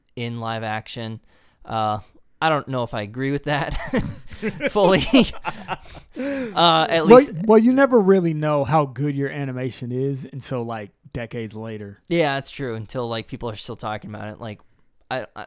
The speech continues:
Speaker 1: you know, we still talk about the T one thousand looking pretty solid
Speaker 2: Yeah.
Speaker 1: 'cause it was
Speaker 2: Apparently, I haven't seen it in a while, but apparently Jurassic Park still holds up
Speaker 1: Yeah.
Speaker 2: pretty decently.
Speaker 1: Pretty decent.
Speaker 2: Um, Lord of the Rings actually holds up pretty good, too.
Speaker 1: I think so, too. But, yeah, y-, I think that's a really good point. You don't,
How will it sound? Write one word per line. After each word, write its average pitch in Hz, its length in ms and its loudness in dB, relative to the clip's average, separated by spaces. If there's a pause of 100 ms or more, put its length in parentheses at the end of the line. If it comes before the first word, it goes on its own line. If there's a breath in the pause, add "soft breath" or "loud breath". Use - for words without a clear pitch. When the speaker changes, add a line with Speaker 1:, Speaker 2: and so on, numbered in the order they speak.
Speaker 1:
you 139 80 -10
know, 120 80 -8
we 120 80 -10
still - 180 -8
talk 131 160 -6
about 113 140 -10
the - 40 -18
T 135 200 -6
one 110 100 -6
thousand 110 420 -8
looking 110 220 -12
pretty 113 220 -10
solid 110 680 -10
Speaker 2:
Yeah. 104 280 -8
Speaker 1:
'cause 113 160 -14
it 110 40 -12
was 107 80 -6
Speaker 2:
Apparently, 147 500 0
I 143 120 2
haven't 139 180 -4
seen 147 220 -6
it 147 40 -4
in 143 80 -6
a 143 80 -4
while, 139 180 -2
but 131 100 -8
apparently 120 360 -8
Jurassic 117 460 -8
Park 120 300 -8
still 127 260 -6
holds 123 240 -4
up 127 140 -2
Speaker 1:
Yeah. 202 160 6
Speaker 2:
pretty 127 120 -6
decently. 127 520 -8 (120 soft breath)
Speaker 1:
Pretty 214 200 -4
decent. 110 360 -10
Speaker 2:
Um, 123 240 -8
Lord 202 200 4
of 175 80 -2
the 135 80 -6
Rings 143 260 -4
actually 127 320 -8
holds 117 260 -8
up 113 120 -10
pretty 117 200 -10
good, 107 220 -12
too. 117 220 -8
Speaker 1:
I 117 80 -10
think 117 120 -10
so, - 120 -14
too. 113 240 -16 (640 soft breath)
But, 175 240 2
yeah, 156 180 4
y-, 117 300 0
I 147 60 0
think 170 120 -2
that's 151 140 -4
a 143 40 -6
really 135 180 0
good 120 120 -6
point. 107 380 -8
You 120 80 -4
don't, - 280 -8